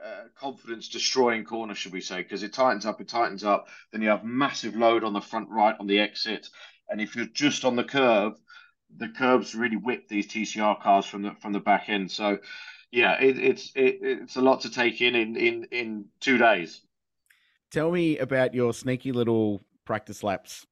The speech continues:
Speaker 2: earlier in the weekend, because
Speaker 1: <laughs>
Speaker 2: what I did not expect to see was being,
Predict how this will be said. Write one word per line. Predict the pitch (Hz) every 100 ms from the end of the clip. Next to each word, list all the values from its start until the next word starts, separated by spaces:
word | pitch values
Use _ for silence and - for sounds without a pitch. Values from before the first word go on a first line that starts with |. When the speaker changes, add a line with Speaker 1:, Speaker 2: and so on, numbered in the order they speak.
| -
Speaker 2:
earlier | 107 110 107
in | 101
the | 101
weekend, | 101 98 107 92 87
because | 104 123
Speaker 1:
<laughs> | 117 - - 156 -
Speaker 2:
what | - 165
I | 196 190
did | 170 151
not | 147 151
expect | 156 - - 135 -
to | 123
see | 175 110 92 107 -
was | 131 117
being, | 135 127 127 127 107